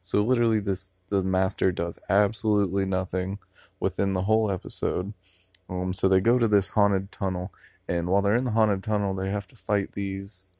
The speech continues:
other, like, it's a gang of, like, fourteen to eighteen different,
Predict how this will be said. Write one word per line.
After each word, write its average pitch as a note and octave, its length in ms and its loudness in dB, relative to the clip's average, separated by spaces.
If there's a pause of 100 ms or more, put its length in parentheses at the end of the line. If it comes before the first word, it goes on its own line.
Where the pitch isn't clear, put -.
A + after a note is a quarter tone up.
other, G2+ 340 4
like, F#2+ 240 -6
it's - 140 -14
a F#2 60 -4
gang F#2+ 400 -2
of, E2+ 120 -8
like, - 160 -12
fourteen G2+ 640 -2
to - 160 -6
eighteen G2 440 -6
different, F#2 360 -6